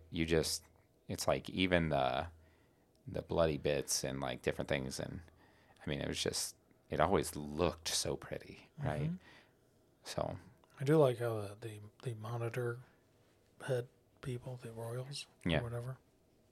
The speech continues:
Speaker 2: they, uh,
Speaker 1: I think they're called, like, robe, like,
Speaker 2: it's, it's almost
Speaker 1: robot
Speaker 2: like
Speaker 1: some-, anyway.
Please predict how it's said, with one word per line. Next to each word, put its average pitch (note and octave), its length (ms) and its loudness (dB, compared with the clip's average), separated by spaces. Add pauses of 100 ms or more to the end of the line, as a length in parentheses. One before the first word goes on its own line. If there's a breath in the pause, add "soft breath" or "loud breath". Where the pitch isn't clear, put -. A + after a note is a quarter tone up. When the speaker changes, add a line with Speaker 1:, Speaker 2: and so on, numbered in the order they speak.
(540)
Speaker 2:
they, B2 280 2
uh, G#2 100 -4 (640 soft breath)
Speaker 1:
I - 40 -4
think - 240 -2
they're F#2 80 4
called, - 240 0
like, D#2 180 4
robe, D#2 320 2 (100)
like, C#2+ 280 -4 (500)
Speaker 2:
it's, C3 260 0
it's D3 160 -4
almost C#3 420 2
Speaker 1:
robot A#2 120 0
Speaker 2:
like G#2 260 -8
Speaker 1:
some-, - 680 -18
anyway. A2+ 140 -10